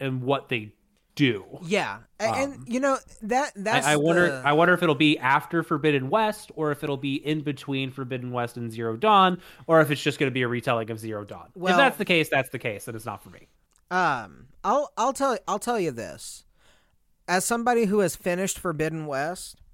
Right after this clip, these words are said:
Speaker 2: after Forbidden West is the third game, period. Um,
Speaker 1: Yeah.
Speaker 2: I also don't think that they would or could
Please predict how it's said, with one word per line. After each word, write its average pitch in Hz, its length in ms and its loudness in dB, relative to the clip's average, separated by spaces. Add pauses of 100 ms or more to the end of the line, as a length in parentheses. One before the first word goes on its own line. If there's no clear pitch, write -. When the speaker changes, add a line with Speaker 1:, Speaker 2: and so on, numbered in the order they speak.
(420)
Speaker 2:
after 233 480 -2
Forbidden 202 560 -2
West 170 560 -4
is 160 320 -8 (160)
the 143 240 -10
third 151 380 -6
game, 120 640 -10 (840)
period. 101 460 -10 (880)
Um, 151 440 0
Speaker 1:
Yeah. 117 200 -4 (280)
Speaker 2:
I 190 120 0
also 247 580 -2
don't 202 480 -6
think 147 560 -8 (160)
that 151 300 -6
they 147 180 -4
would 139 760 -8 (160)
or 143 180 -8
could 120 600 -10